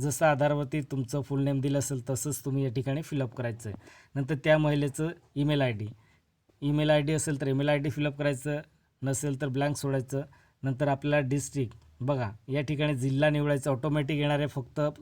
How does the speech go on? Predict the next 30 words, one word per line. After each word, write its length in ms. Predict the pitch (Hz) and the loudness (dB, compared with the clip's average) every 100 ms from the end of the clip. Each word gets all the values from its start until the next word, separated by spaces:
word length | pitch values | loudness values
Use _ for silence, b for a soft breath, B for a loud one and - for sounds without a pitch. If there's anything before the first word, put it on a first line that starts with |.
| - | -6
महाराष्ट्रातले 800 | 147 147 156 - 160 143 151 156 | 0 4 6 4 -2 -6 -4 -4
सर्व 320 | 151 139 147 | -2 -2 -2
जिल्हे 320 | 139 143 147 | -2 0 0
येणार 180 | 147 139 | 0 0
आहे. 100 | 147 B B B B - - | -2 B B B B -18 -4
तुम्ही 180 | 151 165 | 0 0
फक्त 320 | 151 135 170 | -2 -4 -2
इथे 240 | 156 160 | 0 0
सिलेक्ट 300 | 143 151 139 | -2 -2 -2
करायचं 320 | 151 143 135 | 0 0 2
आहे, 60 | 147 | 0
आपला 200 | 131 143 | 2 0
जिल्हा 320 | 131 135 151 | 0 2 2
निवडायचा 440 | 151 147 143 131 143 | 2 2 0 0 -4
आहे. 80 | 151 b b - | -6 b b -4
नंतर 240 | 135 131 | -2 0
आपला 280 | 139 123 143 139 | 0 0 -2 0
तालुका 300 | 135 127 147 | 0 0 0
निवडायचा 460 | 143 143 143 139 143 | 0 2 0 0 -4
आहे, 100 | 147 b - | -6 b -8
तालुका 240 | 135 135 143 | -4 -2 0
निवडल्यानंतर 540 | 139 139 143 131 147 151 | 2 0 0 -2 -4 -4
नारी 300 | 143 139 139 | 0 2 2
शक्ती 380 | 147 151 - 151 | 0 -4 -2 -2
टाईप, 300 | 131 127 107 - - | 0 -2 -4 -10 -8
इथे 180 | 135 | -2
बघा 300 | 147 147 151 160 - | 0 2 2 2 -4
नारी 320 | 135 139 143 | 0 2 2
शक्ती 340 | 156 156 - 139 | 0 -4 -2 -4
टाईप, 200 | 120 | -4